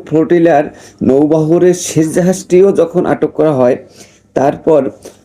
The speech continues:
আহ, শহীদুল আলম তখন ক্লিয়ার করেন, তখন পরিষ্কার করেন যে আসলে তিনি ওই যে সমুদ ফ্লোটিলার অংশই ছিলেন না। তিনি, তারা আবার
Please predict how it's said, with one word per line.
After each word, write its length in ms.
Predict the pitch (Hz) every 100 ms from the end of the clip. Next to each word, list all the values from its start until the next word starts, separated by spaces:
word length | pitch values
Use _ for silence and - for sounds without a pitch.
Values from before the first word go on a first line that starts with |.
| _
আহ, 240 | 135 135
শহীদুল 400 | 131 - 156 190
আলম 300 | 196 202 202 - -
তখন 300 | 151 156 196
ক্লিয়ার 380 | 190 175 170 147
করেন, 360 | - 113 147 -
তখন 300 | 123 139 180
পরিষ্কার 360 | 185 180 190
করেন 320 | 185 190 185
যে 340 | 151 170 165 185 - - - _
আসলে 640 | 151 151 208 208 175 185 196 - - _ _ _
তিনি 360 | 175 190 226 233 -
ওই 280 | - 180 196
যে 440 | 170 175 214 226 214 - - - _ -
সমুদ 840 | - - 143 160 185 202 196 - - -
ফ্লোটিলার 540 | 143 156 185 175 151 151 - - _ _ _
অংশই 440 | 151 185 185 226 208
ছিলেন 380 | - 95 90
না। 100 | 73 - - _ - _ _ _ _ _ _ _ _ _
তিনি, 520 | 160 185 208 190 196 - - _ _ -
তারা 320 | 165 185 233
আবার 420 | 226 226 240 -